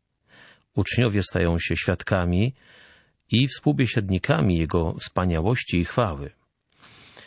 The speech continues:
Jako, tak powiemy, powielkanocni Jego współbiesiadnicy są już razem z Nim w pełni. W uwieńczeniu w pewnym stopniu wychodzą właśnie z tego i od tego, co widzieli i słyszeli o Słowie Życia,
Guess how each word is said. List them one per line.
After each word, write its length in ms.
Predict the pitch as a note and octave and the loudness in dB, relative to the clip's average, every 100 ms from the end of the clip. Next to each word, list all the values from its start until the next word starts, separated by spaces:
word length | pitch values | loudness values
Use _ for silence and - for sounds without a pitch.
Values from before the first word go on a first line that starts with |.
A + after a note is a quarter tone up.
| - _ _ _ _ - | -20 _ _ _ _ -2
Jako, 680 | F2 F2 - F#2+ F2+ F2 E2+ - - E2+ - _ _ _ _ | 0 0 0 2 2 0 -4 -10 -10 -10 -10 _ _ _ _
tak 160 | E2 - | -6 -2
powiemy, 380 | F2+ F2+ F#2 | -2 2 0
powielkanocni 1080 | F2 F2+ F#2+ - G2 A2+ - - A2+ D3 C3+ | 0 0 0 0 0 0 -2 -2 2 2 0
Jego 280 | F#2 E2+ F2+ | 0 0 0
współbiesiadnicy 960 | E2 - G#2 G2 - G2 E2 E2+ - C#3 C#3 | -4 -2 0 0 0 0 0 -2 0 0 0
są 100 | C3 | 0
już 200 | A#2 A2 | 2 2
razem 400 | F#2 A2 B2 C3 | 2 2 2 2
z 100 | G2+ | 2
Nim 180 | F#2 G#2+ | 2 2
w 80 | G#2+ | 2
pełni. 500 | E3 A#2+ D#2 C#2+ - _ _ _ _ _ _ | 2 2 0 -4 -12 _ _ _ _ _ _
W 40 | |
uwieńczeniu 600 | F2 F2+ F2 - C#3 C#3 | -2 2 0 2 2 2
w 60 | F2+ | -2
pewnym 300 | D#2+ D#2+ F2+ | -2 0 0
stopniu 420 | - G2 - G2 - - - - _ - | 0 -2 0 0 -2 -20 -20 -20 _ -2
wychodzą 600 | E2+ G#2 - F3+ C#3 F2 | 0 0 0 0 0 0
właśnie 300 | F2+ - F2 | 0 0 -2
z 100 | - | 0
tego 320 | B2+ D3 D3 | -2 0 0
i 140 | C#3 | 2
od 200 | G2+ - | 0 -2
tego, 340 | - B2 D3 C#3 | -4 -2 0 -2
co 200 | - F#2 | 0 -2
widzieli 540 | E2 F2+ F2+ G2+ C3+ | 0 0 2 2 0
i 60 | C#3+ | -4
słyszeli 540 | - F2 - G2 G#2+ | -2 -4 0 0 2
o 40 | F2+ | 0
Słowie 340 | - F2 F#2+ | -2 0 0
Życia, 460 | F2+ E2 - - | 0 -2 -4 -8